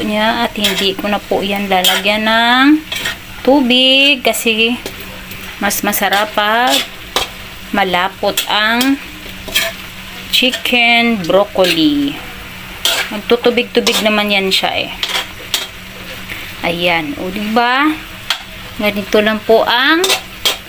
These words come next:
paghanda at pagluto ng masarap na ulam for dinner.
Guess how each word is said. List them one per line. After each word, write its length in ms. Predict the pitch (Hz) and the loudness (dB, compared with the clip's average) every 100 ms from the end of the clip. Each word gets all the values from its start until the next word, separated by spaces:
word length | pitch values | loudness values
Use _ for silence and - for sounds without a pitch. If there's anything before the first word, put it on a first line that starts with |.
| - - - - - - - - - - - - - - - - - - | -16 -6 -6 -6 -10 -10 -8 -8 -10 -16 -14 -14 -14 -14 -14 -8 -8 -2
paghanda 1300 | - 196 180 180 180 190 170 220 214 196 226 285 - | -2 -2 -2 0 0 0 0 0 0 2 2 2 0
at 160 | 208 - | -4 0
pagluto 720 | 190 190 208 254 269 277 254 | -2 2 4 4 4 4 4
ng 240 | 247 247 | 2 4
masarap 400 | 247 - 233 226 | 4 4 0 2
na 160 | 226 220 220 | 0 0 2
ulam 800 | 233 233 202 208 214 220 226 - - - - - - - - 233 | 4 6 4 2 2 2 0 -2 -10 -12 -10 -8 -8 -12 -2 4
for 320 | 233 240 240 233 233 247 - - - - - - - - - - - - - - 175 | 6 6 6 6 4 2 -4 -14 -14 -14 -14 -12 -6 -6 -6 -10 -14 -14 -14 -10 0
dinner. 480 | 220 277 269 240 | 4 6 6 6